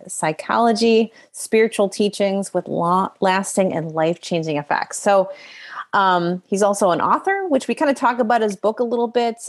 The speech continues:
um, that was released last year called Awakening the Soul of Power. And it's described as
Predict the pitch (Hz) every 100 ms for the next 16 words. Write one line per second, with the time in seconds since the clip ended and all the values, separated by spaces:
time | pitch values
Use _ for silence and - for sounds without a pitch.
0 | - 196 190 196 190 196 190 196 196 202
1 | - 180 185 185 - 196 196 196 196 190
2 | 175 170 - 170 185 185 196 185 185 170
3 | - 170 170 - 175 185 190 170 170 -
4 | - 175 - 190 190 208 220 - 190 175
5 | 175 170